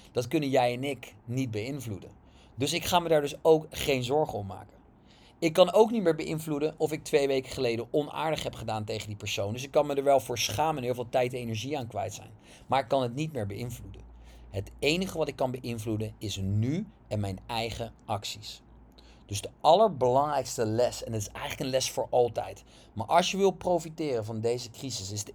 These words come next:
eerste mindset hack die iedereen inmiddels wel kent, maar eigenlijk niemand doet. Focus nou eens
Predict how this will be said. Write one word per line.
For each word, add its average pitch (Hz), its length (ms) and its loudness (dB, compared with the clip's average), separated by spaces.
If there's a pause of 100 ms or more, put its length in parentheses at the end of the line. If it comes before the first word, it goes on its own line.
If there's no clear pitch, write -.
eerste 175 340 -2
mindset 151 540 -4
hack 131 320 -6 (480)
die 127 300 -6 (120)
iedereen 262 560 4
inmiddels 196 320 4
wel 156 180 4 (100)
kent, 139 320 4
maar 131 140 -6
eigenlijk 190 320 -6
niemand 175 600 2
doet. 202 400 2 (440)
Focus 190 760 4 (100)
nou 135 340 4
eens 123 420 -2